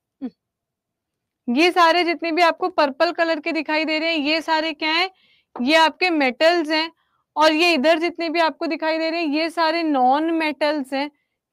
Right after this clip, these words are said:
ठीक है? और बीच में जो दिखाई दे रहे हैं, वो क्या है? आपके मेटलॉइड्स हैं। वो क्या है? आपके मेटलॉइड्स हैं। तो देखो, अगर मैं एक आसान सा तरीका आप लोगों को बताऊं ना, मेटल और नॉन मेटल याद करने का,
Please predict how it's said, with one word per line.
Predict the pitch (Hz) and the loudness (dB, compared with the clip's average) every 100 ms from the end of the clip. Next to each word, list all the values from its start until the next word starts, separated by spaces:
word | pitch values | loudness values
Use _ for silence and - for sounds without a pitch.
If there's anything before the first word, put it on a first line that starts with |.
| - | -8
ठीक | 311 349 | -4 2
है? | |
और | 349 320 | 2 2
बीच | 254 311 302 | 2 0 -2
में | 339 | -4
जो | 339 | -4
दिखाई | 330 330 294 | -4 -2 -2
दे | 302 302 | 0 -2
रहे | 320 | -2
हैं, | |
वो | 302 302 | -2 -2
क्या | 320 | 0
है? | 311 | 2
आपके | 302 - 349 | 2 0 -4
मेटलॉइड्स | 302 247 214 277 294 285 277 233 | -2 -2 -2 -2 0 0 -2 -6
हैं। | 233 | -12
वो | 226 240 | -8 -10
क्या | 254 294 | -4 -2
है? | |
आपके | 302 285 339 370 415 415 _ _ _ - | -2 -2 -4 -2 -2 -6 _ _ _ -2
मेटलॉइड्स | 277 285 330 330 302 277 240 | 0 2 2 2 0 -2 -6
हैं। | 247 - _ _ _ _ _ | -10 -12 _ _ _ _ _
तो | 330 | -4
देखो, | 330 359 403 | -2 0 4
अगर | 349 302 349 | 4 4 0
मैं | 349 349 359 | 0 0 -2
एक | 370 | 0
आसान | 311 269 - 277 285 | 0 0 0 0 0
सा | 294 339 | 0 0
तरीका | 330 277 269 302 | 0 -2 0 0
आप | 294 | 0
लोगों | 294 294 | -6 -6
को | 311 | -4
बताऊं | 277 269 269 277 | -4 -2 -2 -2
ना, | 302 | -2
मेटल | 277 247 269 277 | -2 -4 -4 -4
और | |
नॉन | 277 254 | -2 -4
मेटल | 247 254 254 | -4 -4 -4
याद | 254 240 226 | -4 -4 -4
करने | 247 240 233 | -8 -8 -8
का, | 233 247 | -6 -6